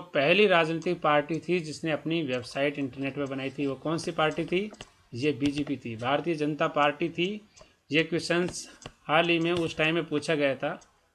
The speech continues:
जिस टाइम में बीजेपी की गवर्नमेंट सेंटर में बनी थी। तो उस टाइम में क्वेश्चंस किसी एग्जाम में आया था, वहाँ से मैंने एग्जाम से लिया है क्वेश्चन। भारत की पहली राजनीतिक पार्टी ऐसी थी जो अपनी वेबसाइट इंटरनेट पर बनाई थी, ये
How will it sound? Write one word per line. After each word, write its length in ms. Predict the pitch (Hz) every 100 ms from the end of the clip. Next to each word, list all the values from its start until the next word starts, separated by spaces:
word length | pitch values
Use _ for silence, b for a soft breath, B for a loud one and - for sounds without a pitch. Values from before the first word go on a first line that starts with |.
| -
जिस 220 | 139 -
टाइम 160 | 160 175
में 100 | 151
बीजेपी 380 | 143 147 147
की 140 | 156 175
गवर्नमेंट 400 | 139 135 147 151
सेंटर 300 | 135 127 139
में 160 | 147 131
बनी 220 | 123 135 135
थी। 180 | 156 117 - _ _ _ _ -
तो 80 |
उस 120 | 139 -
टाइम 180 | 160
में 120 | 170 156
क्वेश्चंस 360 | 147 170 165
किसी 260 | - 143 156
एग्जाम 320 | 139 127 147
में 100 | 156
आया 180 | 143 147
था, 220 | 147 175
वहाँ 240 | 185 143 135
से 160 | -
मैंने 200 | 135 135
एग्जाम 300 | 127 123 131
से 160 | 135 131
लिया 320 | 107 120 147
है 120 | 160
क्वेश्चन। 360 | 165 147 170 190 - b b b -
भारत 420 | 117 151 180 -
की 100 | 190 185
पहली 360 | - 147 180
राजनीतिक 580 | 175 160 156 156 170 156
पार्टी 400 | 143 143 139 160
ऐसी 240 | 135 117 143
थी 280 | 156 175 202 b b b -
जो 100 | 143
अपनी 240 | 151 170 160
वेबसाइट 640 | 143 139 - 151 170 160
इंटरनेट 440 | 139 139 139 147
पर 140 | 143 139
बनाई 260 | 127 139
थी, 140 | 139
ये 140 | 170